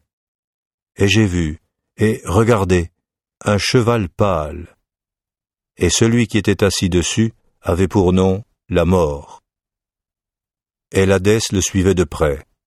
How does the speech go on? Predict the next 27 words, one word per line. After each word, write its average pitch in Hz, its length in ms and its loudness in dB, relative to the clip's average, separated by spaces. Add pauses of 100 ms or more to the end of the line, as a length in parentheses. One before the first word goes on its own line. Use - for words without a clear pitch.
(1200)
Et 95 100 -2
on 101 80 2
leur 107 200 2
a 107 80 0
donné 107 280 2
pouvoir 117 640 0
sur 92 220 -2
le 92 100 2
quart 117 320 0
de 104 80 2
la 101 160 2
terre 104 560 -2 (480)
pour - 240 -2
tuer 101 460 2 (160)
par 80 200 -2
une 85 140 0
longue 107 300 2
épée, 82 580 -2 (340)
et 85 120 -2
par 90 180 -2
la 85 100 -2
disette, 90 640 -2 (440)
et 90 120 0
par 92 160 -2
la 90 100 -2
plaie 110 220 0
meurtrière, 92 760 -2